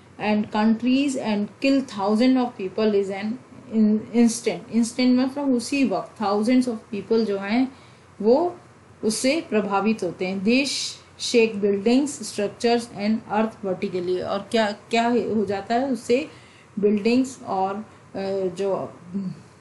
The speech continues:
अर्थ है वो और उन, उसके स्ट्रक्चर्स हैं वो सारे क्या होते हैं, शेक करने लगते हैं, हिलने लगते हैं। Earthquake usually last for less than a minute, but tremors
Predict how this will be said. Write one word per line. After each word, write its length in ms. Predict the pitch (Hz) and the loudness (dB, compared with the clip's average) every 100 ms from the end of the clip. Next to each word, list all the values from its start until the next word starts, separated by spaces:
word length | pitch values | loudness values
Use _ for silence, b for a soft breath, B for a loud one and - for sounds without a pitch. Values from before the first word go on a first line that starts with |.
| - - 175 175 175 165 - - | -20 -20 -16 -14 -14 -18 -20 -12
अर्थ 340 | 180 214 226 226 | -2 0 0 0
है 180 | 202 | 0
वो 440 | 214 196 214 277 - B B - | 0 2 2 2 -2 B B -4
और 120 | 202 | 0
उन, 180 | 214 214 202 190 170 | 2 2 0 -6 -8
उसके 280 | 170 - 202 | -12 -2 -2
स्ट्रक्चर्स 680 | 196 - 240 240 269 247 202 | -2 -2 -2 2 2 2 0
हैं 200 | 190 175 B B - | -6 -8 B B -2
वो 100 | 220 | -2
सारे 360 | 220 202 202 226 | 0 0 2 0
क्या 180 | 226 | -2
होते 240 | 208 185 202 | -4 -4 -4
हैं, 400 | 208 254 285 - B B - - | 0 0 0 -6 B B -20 -8
शेक 400 | - 240 240 214 | 0 4 4 0
करने 260 | 196 202 | -2 -2
लगते 260 | 185 175 220 | -4 -4 0
हैं, 200 | 247 214 | 0 2
हिलने 280 | 214 214 214 | 2 4 2
लगते 320 | 180 - 170 | -2 -8 -16
हैं। 260 | 175 175 196 | -14 -12 0
Earthquake 580 | 262 262 - 311 - | 2 2 -4 -6 0
usually 580 | 262 233 214 240 254 285 285 B B - - - - - | 2 2 2 2 2 0 -4 B B -20 -20 -20 -20 -6
last 320 | 202 220 233 - - | 0 2 0 -2 4
for 200 | 254 277 | 4 4
less 460 | 240 214 220 214 | 2 2 2 2
than 260 | 240 254 262 247 | 2 2 0 -2
a 220 | 202 214 214 | -2 0 2
minute, 380 | 208 226 262 262 - - - - 190 | 4 6 4 2 -16 -20 -20 -8 0
but 120 | 233 233 - - - - _ - | 0 0 -16 -20 -20 -20 _ -14
tremors 500 | - 277 277 277 294 | 0 4 6 6 2